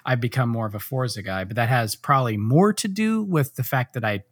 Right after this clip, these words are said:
generally play my Xbox more than my P S four, hence why I sold it. And, um,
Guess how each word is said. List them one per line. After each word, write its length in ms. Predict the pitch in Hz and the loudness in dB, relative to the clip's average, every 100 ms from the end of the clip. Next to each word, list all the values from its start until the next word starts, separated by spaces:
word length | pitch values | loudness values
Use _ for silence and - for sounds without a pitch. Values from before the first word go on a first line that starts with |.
| _ - | _ -10
generally 580 | - 123 123 120 110 104 | -4 -2 0 -2 -4 -6
play 220 | - 123 | -4 -2
my 140 | 110 | 0
Xbox 640 | 104 127 - 113 110 - - | -2 -4 -4 0 0 -2 -8
more 160 | 110 | -6
than 100 | 104 | -6
my 120 | 101 92 | -6 -8
P 180 | - | -6
S 160 | 110 92 | -6 -6
four, 380 | - 143 151 139 _ _ _ - - | -4 0 0 -2 _ _ _ -14 -10
hence 300 | 139 104 - | -8 -10 -10
why 160 | 95 | -10
I 20 | 90 | -8
sold 320 | - 127 127 | -4 -4 -2
it. 140 | 131 - - - - - - | -4 -6 -20 -20 -20 -20 -10
And, 480 | 123 110 104 98 98 | -2 0 0 -2 -2
um, 480 | 104 101 95 92 95 | -2 0 -2 -4 -10